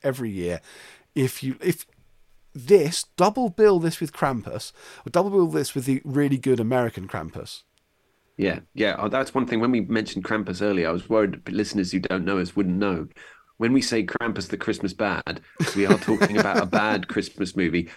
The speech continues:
Speaker 2: not the quite slick, high-budget Hollywood Krampus movie, which is fantastic.
Speaker 1: Yeah, and has, um, Thingy Scott in, and, um,
Speaker 2: It's just brilliant.
Speaker 1: yeah, it's really great. This,
Speaker 2: Yeah.
Speaker 1: double bill with that, 'cause that, they both have that, the disparate air about them. They both have, but
Speaker 2: Mm.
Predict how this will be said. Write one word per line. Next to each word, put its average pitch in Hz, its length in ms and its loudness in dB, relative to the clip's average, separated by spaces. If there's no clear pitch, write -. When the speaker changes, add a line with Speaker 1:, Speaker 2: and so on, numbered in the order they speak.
Speaker 2:
not 120 260 0
the 92 160 -2
quite 101 460 -2
slick, - 340 -2
high-budget 101 640 -2
Hollywood 101 500 2
Krampus 85 460 -6
movie, 82 380 -2
which 87 300 -4
is - 60 -12
fantastic. - 840 -12
Speaker 1:
Yeah, 123 320 2
and 117 120 -4
has, 117 260 -2
um, 95 460 -4
Thingy 98 260 -6
Scott 98 380 -2
in, 85 280 -6
and, 80 440 -12
um, 73 420 -14
Speaker 2:
It's - 280 -12
just 104 200 -4
brilliant. 104 300 -2
Speaker 1:
yeah, 107 160 -2
it's 127 160 -4
really 135 200 4
great. 104 280 -2
This, 170 500 6
Speaker 2:
Yeah. - 120 -6
Speaker 1:
double 180 240 6
bill 180 200 6
with 147 140 0
that, 151 220 2
'cause 110 160 -6
that, 160 280 0
they 170 100 2
both 175 300 0
have 180 180 0
that, 135 180 -2
the 120 180 -4
disparate - 540 -4
air 123 320 -2
about 107 380 -2
them. 95 140 -6
They 107 100 -4
both 131 300 -4
have, 123 160 -8
but 120 200 0
Speaker 2:
Mm. 98 200 0